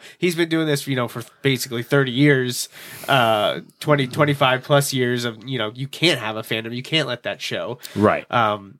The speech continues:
Speaker 1: it, but he, he was fan of Penn State growing up, and obviously Syracuse is, he's
Speaker 2: Well,
Speaker 1: a
Speaker 2: yeah,
Speaker 1: love
Speaker 2: yeah.
Speaker 1: of there, and, uh,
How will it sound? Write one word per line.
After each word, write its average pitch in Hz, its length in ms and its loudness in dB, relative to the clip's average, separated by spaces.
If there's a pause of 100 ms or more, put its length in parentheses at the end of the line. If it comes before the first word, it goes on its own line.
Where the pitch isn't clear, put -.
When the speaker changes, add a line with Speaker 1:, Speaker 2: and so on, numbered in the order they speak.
Speaker 1:
it, 139 240 -4
but 156 100 2
he, 170 160 2
he 175 140 0
was 170 160 0
fan 156 260 4
of 135 140 -4
Penn 143 200 2
State 131 340 0
growing 131 280 -2
up, 120 240 -2
and 113 160 -6
obviously 117 360 -4
Syracuse 120 600 -6
is, 107 100 -12
he's 196 120 -2
Speaker 2:
Well, 190 200 10
Speaker 1:
a - 20 8
Speaker 2:
yeah, 92 180 6
Speaker 1:
love 90 80 2
Speaker 2:
yeah. 95 200 4
Speaker 1:
of 127 240 -4
there, 120 300 0
and, 107 180 -8
uh, 107 280 -8